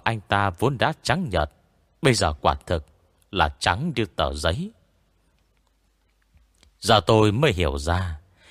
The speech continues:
vừa rồi Trương Niên Thiên trời chiều dương đông kích tây, mồm thì nói rằng sắp cho tôi đi đầu thai, nhưng khi động thủ lại bất chợt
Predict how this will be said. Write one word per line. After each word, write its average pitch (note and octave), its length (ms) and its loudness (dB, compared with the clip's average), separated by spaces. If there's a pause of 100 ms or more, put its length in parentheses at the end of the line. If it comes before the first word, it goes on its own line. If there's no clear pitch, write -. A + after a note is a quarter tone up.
(120)
vừa B2+ 180 4
rồi G#2+ 400 2
Trương F3 220 2
Niên E3 160 2
Thiên D3 360 0 (380)
trời A#2 240 4
chiều G2+ 380 2
dương G2+ 300 -2
đông G2 220 -2
kích - 320 -4
tây, D#2 260 0 (580)
mồm C#3+ 180 4
thì C#3 160 2
nói C#3+ 220 4
rằng E2 400 -2 (240)
sắp - 260 2
cho A#2 140 0
tôi G2 300 0
đi F#2+ 160 -2
đầu D2+ 320 -2
thai, E2+ 400 -4 (440)
nhưng C3 140 4
khi A#2 200 4
động F2 380 0
thủ D2+ 280 -4 (320)
lại A2+ 200 2
bất G3+ 200 0
chợt F#2 160 4